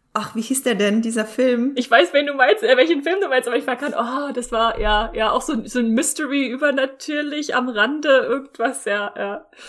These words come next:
Speaker 1: Genau, also viele von euch da draußen wissen jetzt vielleicht, was wir meinen. Dieser eine Film mit Matthew Goody und, äh, oder Matthew Good und, äh, der Teenagerin am Klavier. Genau, uns fällt der Titel grad nicht ein, aber vielleicht wisst ihr es, ich reich's in den Shownotes nach, der war nämlich auch ziemlich gut.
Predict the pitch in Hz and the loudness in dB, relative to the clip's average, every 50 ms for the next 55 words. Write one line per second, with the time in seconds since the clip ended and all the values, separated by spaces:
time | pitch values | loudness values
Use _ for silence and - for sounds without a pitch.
0 | - - 269 233 233 226 214 208 - - 233 226 254 269 247 - - - 320 330 | -8 -2 0 2 4 6 6 4 4 4 2 4 4 4 4 4 2 0 2 2
1 | 381 370 359 330 285 240 311 294 285 269 262 247 254 269 269 269 214 214 339 - | 2 2 0 0 2 2 2 2 2 2 2 2 2 2 2 0 2 2 0 0
2 | - 392 294 220 233 - - 233 220 208 214 226 - 214 220 220 - 208 208 208 | 0 2 2 2 0 0 -2 0 2 2 2 0 0 -2 -2 0 0 0 2 2
3 | 214 220 247 240 233 233 226 220 - 226 - - 196 285 330 320 - 320 311 320 | 4 4 4 4 4 4 4 2 2 2 2 2 2 2 0 0 0 0 0 2
4 | 311 294 - 233 240 262 262 262 247 214 - 302 320 339 349 349 - - - 233 | 0 2 2 2 2 2 2 0 -2 0 0 0 0 0 0 -2 -2 -2 0 2
5 | 247 262 262 - - - - - 208 214 - - - 220 220 208 233 226 - 240 | 2 2 2 0 -6 -10 -4 -2 0 0 0 0 0 2 2 2 2 2 0 0
6 | 226 220 - 254 285 320 - - - - 220 226 240 247 254 - - 202 220 220 | -2 0 0 2 2 0 0 -4 -4 0 2 2 4 2 2 0 0 2 2 2
7 | 220 226 233 226 226 - 302 320 330 311 - 294 277 262 240 220 233 262 - - | 2 2 0 -2 -2 -2 -2 -2 0 0 0 2 2 2 2 0 -2 -2 -2 -2
8 | 240 220 208 214 196 170 190 226 - - - - - 233 220 196 196 175 196 226 | -2 0 0 0 0 0 -2 -4 -6 -12 -10 -4 0 2 2 4 4 2 2 2
9 | - - 247 269 - - 285 - 285 262 247 226 - 175 - - 185 202 - - | 2 2 2 2 2 0 -2 -2 -2 -4 -4 -2 -2 -2 -2 -2 -4 -8 -6 -6
10 | 165 165 180 190 - - 214 220 226 220 - 202 190 196 233 233 - 262 240 - | -4 -2 -2 -2 -2 0 0 0 0 0 0 2 2 2 0 0 -2 -4 -4 -2
11 | - 214 202 233 240 - - - - - 175 190 233 226 - - 240 226 240 - | 0 0 0 0 -2 -4 -6 -6 -4 0 0 0 2 0 0 0 0 0 0 0
12 | - 220 226 220 226 208 - - 185 185 226 226 - 226 196 196 208 220 214 190 | 0 0 0 0 0 -2 -4 -2 0 0 0 0 -2 -2 0 0 0 -2 -2 -2
13 | 190 202 - - - 202 202 - - - 226 - - | -4 -4 -4 -4 -4 -4 -4 -4 -2 -6 -6 -6 -8